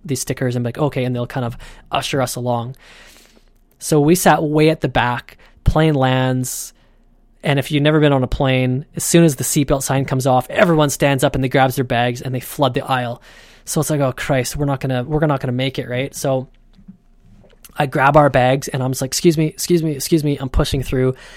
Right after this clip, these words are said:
You know, people probably thought I was a complete asshole 'cause it's like, "Yeah, well, what are you doing, man? Like, you're pushing everyone aside so you can get off the plane first." But little do they know, I've got a plane to catch and it's, like, leaving right now.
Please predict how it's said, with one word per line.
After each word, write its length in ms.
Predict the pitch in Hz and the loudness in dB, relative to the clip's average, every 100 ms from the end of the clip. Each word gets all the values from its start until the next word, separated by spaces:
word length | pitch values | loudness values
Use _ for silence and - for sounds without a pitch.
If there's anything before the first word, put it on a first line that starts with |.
| - | -12
You 80 | - | -2
know, 80 | 131 | 4
people 220 | 170 156 | 4 4
probably 240 | 147 139 131 | 4 4 4
thought 120 | 131 | 2
I 20 | |
was 100 | 123 | 0
a 20 | |
complete 340 | 135 135 151 143 | -2 2 4 4
asshole 400 | 127 135 - 117 | 2 2 0 0
'cause 180 | - 127 | -4 -4
it's 100 | 131 | -4
like, 220 | 123 - | -4 0
"Yeah, 140 | 147 | 0
well, 260 | 123 123 131 | 0 -2 -4
what 120 | 147 139 | -6 -6
are 40 | |
you 80 | 160 | -4
doing, 240 | 165 151 | -2 -2
man? 220 | 113 117 | -4 -6
Like, 180 | 120 117 | -6 -8
you're 80 | 127 | -2
pushing 340 | - 147 139 | 0 0 -2
everyone 500 | 131 131 127 123 120 - _ _ _ | -2 -2 -2 -2 -4 -8 _ _ _
aside 360 | 131 - 131 127 | -6 0 0 0
so 80 | 135 | 0
you 120 | 131 | 0
can 80 | 139 | 0
get 80 | 131 | 0
off 120 | - | -2
the 60 | |
plane 220 | - 127 117 | -4 -4 -2
first." 460 | - 123 120 - - - - - - | -2 -2 -4 -12 -20 -20 -20 -10 2
But 320 | 156 - - | 2 2 2
little 200 | 175 180 | 4 6
do 100 | 165 | 6
they 120 | 151 | 6
know, 160 | 151 139 | 6 4
I've 180 | 151 | 4
got 100 | - | 4
a 60 | 113 | 2
plane 360 | - - 147 151 | 2 2 2 2
to 40 | |
catch 400 | - 131 127 - | 0 -2 -2 -6
and 220 | 160 - | -14 -6
it's, 200 | 139 131 | -4 -2
like, 120 | 151 143 | -4 0
leaving 340 | 147 147 131 | 2 4 2
right 240 | 139 139 | 2 2
now. 340 | 139 143 127 | 2 2 0